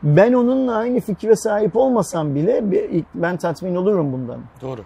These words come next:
Speaker 1: İkna olmam ama tatmin olurum. Derim ki, çünkü şöyle bir şey var ya, hepimiz aynı şeyi aynı şekliyle düşünmek, e, uygulamak bilmem ne falan zorunda değiliz. Diyor ki, TürkNet'in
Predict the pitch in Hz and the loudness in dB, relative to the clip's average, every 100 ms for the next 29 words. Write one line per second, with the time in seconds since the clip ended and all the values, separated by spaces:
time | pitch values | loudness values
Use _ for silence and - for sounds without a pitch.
0 | - 170 - 226 247 233 220 240 226 135 | 2 2 2 0 4 6 8 6 2 -2
1 | 104 - _ - 196 180 170 175 214 208 | -8 -18 _ -6 -2 0 2 0 0 2
2 | 214 233 175 143 156 - 370 240 190 - | 2 4 2 2 2 2 2 2 2 0
3 | - - - 240 208 277 302 233 359 294 | -12 -10 -2 0 4 4 4 2 2 4
4 | 196 190 - - - - - 226 320 311 | 6 4 2 -6 -20 -4 0 4 4 6
5 | 247 302 302 - 226 220 240 254 202 226 | 6 4 2 2 4 4 4 0 -2 -2
6 | - 226 208 165 220 208 208 175 - - | -2 0 2 0 -2 -4 -4 -4 -6 -6
7 | 185 170 170 165 180 185 180 196 196 170 | -2 -2 -2 -2 -2 0 2 2 0 -2
8 | 170 185 185 190 185 185 180 165 185 202 | -4 -4 -4 -6 -6 -6 -4 -2 -2 -2
9 | 196 147 - - - 151 202 381 302 254 | -2 -2 -6 -20 -6 4 8 8 8 2
10 | 165 - - - - - - - - - | 2 -2 -18 -20 -20 -20 -20 -20 -20 -20
11 | - - - 220 214 202 180 226 269 | -20 -20 0 2 4 2 2 2 0